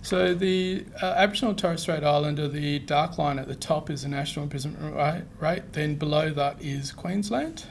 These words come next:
and then down below is you have both the, uh, Queensland non-Indigenous and the main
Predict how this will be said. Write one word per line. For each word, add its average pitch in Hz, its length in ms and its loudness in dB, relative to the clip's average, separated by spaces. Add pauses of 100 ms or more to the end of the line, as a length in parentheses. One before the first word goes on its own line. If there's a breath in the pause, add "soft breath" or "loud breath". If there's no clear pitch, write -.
(120)
and 147 200 -2
then 143 140 -2
down 151 300 -2
below 147 320 0
is 143 440 -4
you 143 140 -4
have 139 320 -2
both 165 320 -4
the, 143 260 -2
uh, 131 200 -2 (400 loud breath)
Queensland 170 520 4
non-Indigenous 139 800 -2
and 139 180 -6
the 135 60 -4
main 139 460 -2